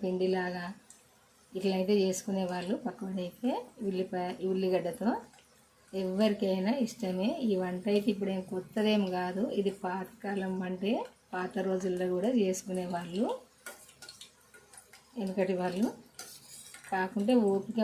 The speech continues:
ఉండాలి, ఓపిక ఉన్న వాళ్ళు చేసుకునేవాళ్ళు. కొంచెం ఎక్కువ ఏం పనులు లేని వాళ్ళు, కాకుంటే ఏదన్నా పండుగలకు ఎప్పుడన్నా ఎవరైనా చుట్టాలు వస్తే అట్లనైతే చేసుకునేవాళ్ళు.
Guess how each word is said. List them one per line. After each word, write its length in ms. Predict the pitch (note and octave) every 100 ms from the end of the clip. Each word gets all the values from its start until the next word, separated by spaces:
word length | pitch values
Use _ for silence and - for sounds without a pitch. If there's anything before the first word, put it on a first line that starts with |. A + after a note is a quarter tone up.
| G#3
ఉండాలి, 400 | F#3+ G3 F#3+ G3 A#3+ G#3
ఓపిక 220 | F#3+ - G#3+
ఉన్న 120 | G3 F#3+
వాళ్ళు 300 | F3+ F3+ G3 E4 C5 - - - -
చేసుకునేవాళ్ళు. 680 | F#3 F#3 - F#3 F3+ F3 G#3+ A3+
కొంచెం 280 | F#3+ F#3+ F#3 F3+ F#3 F#3 A3+ - _ _ _ _ - - - G3
ఎక్కువ 200 | - F#3+ F#3
ఏం 80 | F#3+ F#3
పనులు 360 | F#3+ F#3 F#3 F#3 F#3
లేని 320 | F#3 F#3 F3+ F3+
వాళ్ళు, 380 | F3+ F3 F3 G3 - - - _ - - -
కాకుంటే 440 | G3+ F#3+ G3 F#3+ B3 C#4+
ఏదన్నా 280 | B3+ G#3 G3+ -
పండుగలకు 680 | G3+ G3 F#3+ F#3+ F#3 F#3 F3+ F#3 A3+ - - F#3+
ఎప్పుడన్నా 400 | F#3+ F#3+ F#3 F#3 F#3
ఎవరైనా 300 | F#3 F#3 F#3
చుట్టాలు 420 | G3 F#3+ - F#3+ F3+
వస్తే 300 | F3+ - F#3 F3+ F#3+ - - - - _ _ _ _ _ -
అట్లనైతే 500 | F#3 F#3 F3+ F#3 A#3
చేసుకునేవాళ్ళు. 760 | F#3+ F#3 - F3+ F3+ F3+ F3 G3